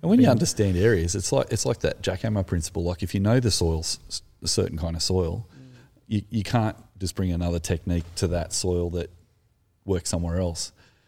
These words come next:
Speaker 1: And because it works in the Shire, it doesn't mean it'll necessarily work in Ryde. So
Speaker 3: Mm.
Speaker 1: the way we've kind of broken it down in our own little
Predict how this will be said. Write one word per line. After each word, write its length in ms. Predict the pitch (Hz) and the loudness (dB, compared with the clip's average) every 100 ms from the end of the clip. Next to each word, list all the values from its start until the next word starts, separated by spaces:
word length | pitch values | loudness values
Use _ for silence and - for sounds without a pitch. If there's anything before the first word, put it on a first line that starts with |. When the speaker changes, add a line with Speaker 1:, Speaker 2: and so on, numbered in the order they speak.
| _ - | _ -6
Speaker 1:
And 80 | 90 | -2
because 200 | 92 117 | 2 4
it 40 | |
works 260 | 92 92 - | 4 4 2
in 60 | |
the 60 | 80 | -4
Shire, 320 | - 101 92 | 0 2 2
it 40 | 87 | 0
doesn't 200 | 92 85 | -2 0
mean 140 | 85 | 0
it'll 120 | 85 85 | -2 -2
necessarily 600 | 85 82 82 85 82 80 | -4 -4 -2 -2 -2 -2
work 260 | 87 85 | -2 -4
in 100 | 80 | -4
Ryde. 320 | 82 92 85 | -2 -2 -2
So 200 | - 92 | -2 -4
Speaker 3:
Mm. 360 | 131 131 120 117 | -4 -6 -8 -6
Speaker 1:
the 60 | 117 | 4
way 160 | 107 | 6
we've 140 | 104 87 | 6 4
kind 180 | - 87 | 0 -2
of 60 | |
broken 300 | 80 90 85 | 0 0 0
it 100 | 85 | -2
down 380 | - 95 90 87 - | 0 0 0 -4 -4
in 120 | 90 | 0
our 240 | 92 90 | 0 0
own 120 | 117 120 | 0 0
little 300 | 98 85 | 0 -2